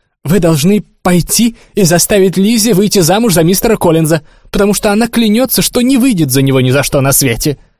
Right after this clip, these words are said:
Если вы не поторопитесь, он передумает и уедет». Мистер Беннет оторвался от книги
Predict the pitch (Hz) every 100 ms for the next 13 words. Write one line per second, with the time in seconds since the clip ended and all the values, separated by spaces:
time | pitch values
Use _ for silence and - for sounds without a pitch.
0 | _ _ - 143 - 135 117 139 135 -
1 | 135 120 - 123 135 147 139 139 - -
2 | _ - 143 - 156 131 127 175 175 135
3 | - 151 180 180 196 170 208 - - _
4 | _ _ _ _ _ - 127 120 - -
5 | 117 104 131 123 113 - - - - -
6 | 120 120 110 104 - 110 104 - 127 151
7 | 165 139 139 127